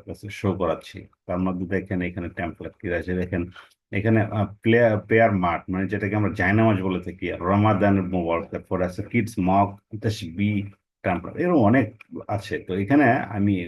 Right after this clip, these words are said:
আহ, one by one কথা বলবো। ওকে, so আমি একদম, আপনারা নোট করে নেবেন বিষয়গুলো, তাহলে আপনাদেরকে আরো আপনি সহজে বুঝতে পারবেন, ঠিক আছে? তো দেখেন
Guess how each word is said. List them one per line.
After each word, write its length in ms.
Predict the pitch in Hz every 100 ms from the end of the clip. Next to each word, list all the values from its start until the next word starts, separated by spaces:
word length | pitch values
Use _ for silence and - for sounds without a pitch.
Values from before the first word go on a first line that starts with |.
| - 101
আহ, 80 | 85 92
one 80 | 90
by 100 | 92 87
one 100 | 85
কথা 160 | 85 82 76
বলবো। 220 | 69 71 - _ _ _ 107
ওকে, 180 | 101 107 - - _ -
so 80 | 123 123
আমি 120 | 127 120
একদম, 280 | 107 107 123 117 92
আপনারা 300 | 95 98 98 98
নোট 140 | 101 107 -
করে 140 | 117 110
নেবেন 180 | 98 120 -
বিষয়গুলো, 380 | 101 92 101 - - -
তাহলে 240 | 90 95 95
আপনাদেরকে 600 | - 98 92 90 92 107 101 87
আরো 200 | 92 101 101 104 - 90 80
আপনি 160 | - 98
সহজে 280 | 101 95 98 95
বুঝতে 200 | 95 92
পারবেন, 240 | 78 - - 113
ঠিক 100 | 143
আছে? 120 | - 85
তো 60 | 87 80
দেখেন 320 | 110 135 120